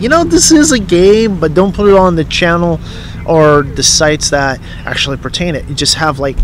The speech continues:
let's say your YouTube channel specifying a video saying, "This is my game project." You can look at these,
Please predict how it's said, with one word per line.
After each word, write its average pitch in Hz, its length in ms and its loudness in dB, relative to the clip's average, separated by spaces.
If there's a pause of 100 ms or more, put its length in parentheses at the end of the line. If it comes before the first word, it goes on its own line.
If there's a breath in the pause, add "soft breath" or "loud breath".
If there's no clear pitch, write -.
(140)
let's - 140 -6
say 160 80 0
your 143 240 0
YouTube 156 480 -4
channel 135 400 -4 (280 loud breath)
specifying 135 880 -4 (440 loud breath)
a 160 80 -2
video 147 440 2
saying, 135 360 -4 (460)
"This 196 200 -4
is 208 140 -4
my 180 160 -2
game 151 320 -4
project." 147 500 -6
You 156 80 -10
can 165 160 -4
look 165 200 -2
at 170 120 -6
these, 156 220 -6